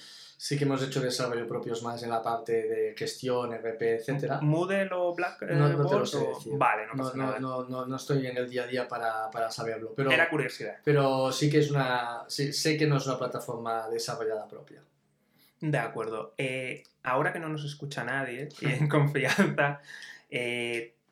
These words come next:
Speaker 2: que conoces la formación, que has estado allí, que eres ingeniero industrial,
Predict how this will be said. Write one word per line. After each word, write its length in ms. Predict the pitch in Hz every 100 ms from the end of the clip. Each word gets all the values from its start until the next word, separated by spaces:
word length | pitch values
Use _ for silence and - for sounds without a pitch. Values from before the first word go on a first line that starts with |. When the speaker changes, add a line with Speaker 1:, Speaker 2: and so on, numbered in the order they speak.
| -
Speaker 2:
que 100 | 123
conoces 340 | 113 120 139 147
la 120 | 143
formación, 880 | - 123 120 113 127 123 123 123 127
que 60 |
has 140 | 123 -
estado 340 | 143 143 127
allí, 480 | 117 110 120 123 123
que 280 | - 110 110
eres 220 | 117 -
ingeniero 380 | 120 - 113 113
industrial, 600 | 117 - - 117 120 143